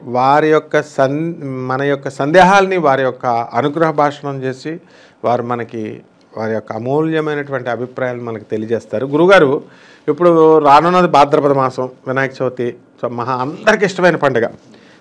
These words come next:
సాధారణంగా ఏ పండుగ అయినా అందరికీ ఇష్టం ఉండదేమో, ఒక, ఒక వర్గానికి ఉంటుందేమో. ఆ, మన కృష్ణాష్టమి, ఉమ్, అందరికీ అల్లరి తొ-, తొంటరి కృష్ణుడు కాబట్టి అందరికీ ఇష్టమే.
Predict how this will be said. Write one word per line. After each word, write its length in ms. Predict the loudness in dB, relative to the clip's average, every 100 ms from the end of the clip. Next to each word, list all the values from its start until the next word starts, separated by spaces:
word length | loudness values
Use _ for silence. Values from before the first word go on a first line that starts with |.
| 0
సాధారణంగా 800 | 4 6 4 2 2 4 6 4
ఏ 200 | 2 2
పండుగ 340 | 0 -2 -2
అయినా 200 | -2 0
అందరికీ 520 | -2 -2 0 -2 -2
ఇష్టం 280 | -6 -6 -8
ఉండదేమో, 340 | -6 -4 -4 -2
ఒక, 120 | 0
ఒక 300 | 0 0 0
వర్గానికి 480 | -2 -2 -4 -4 -8
ఉంటుందేమో. 560 | -10 -10 -10 -10 -12 -14 -20 _ _ -6
ఆ, 120 | -4
మన 220 | -2 -4
కృష్ణాష్టమి, 960 | -4 -8 -8 -8 -8 -10 -10 -8 -8 -8
ఉమ్, 580 | -10 -12 -10 -10 -8 -8
అందరికీ 440 | -6 -6 -6 -4
అల్లరి 320 | -2 0 -2 -2
తొ-, 260 | -4 -4
తొంటరి 380 | -4 -8 -6 -6
కృష్ణుడు 360 | -8 -10 -6 -4
కాబట్టి 280 | -2 -2
అందరికీ 320 | -6 -6 -8 -10
ఇష్టమే. 320 | -8 -8